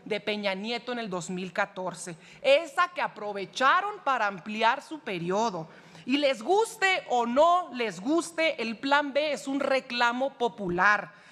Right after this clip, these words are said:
Que se bajen los sueldos es un reclamo. Que respeten la Constitución es un reclamo de la gente.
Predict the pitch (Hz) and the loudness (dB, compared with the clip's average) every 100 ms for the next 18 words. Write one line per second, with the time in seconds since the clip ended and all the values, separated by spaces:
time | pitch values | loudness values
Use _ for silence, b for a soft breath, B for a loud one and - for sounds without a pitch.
0 | B B 277 277 277 254 349 349 392 349 | B B 0 0 0 4 4 2 -4 -6
1 | 220 - 285 330 311 302 262 285 277 269 | -6 2 4 4 0 -4 -6 -2 0 0
2 | 262 - 240 247 247 175 B B - 269 | -2 2 4 4 2 -6 B B 0 2
3 | 277 269 - - 359 370 392 349 302 254 | 2 -2 -4 0 2 0 -4 -2 -2 -4
4 | 233 240 - 196 180 247 320 277 269 302 | -10 -10 -10 -10 -8 -2 0 0 -2 -2
5 | 311 320 311 285 294 311 285 240 185 160 | -2 -2 0 2 2 0 -2 -2 -2 -2
6 | 247 294 285 233 | -4 -2 -2 -4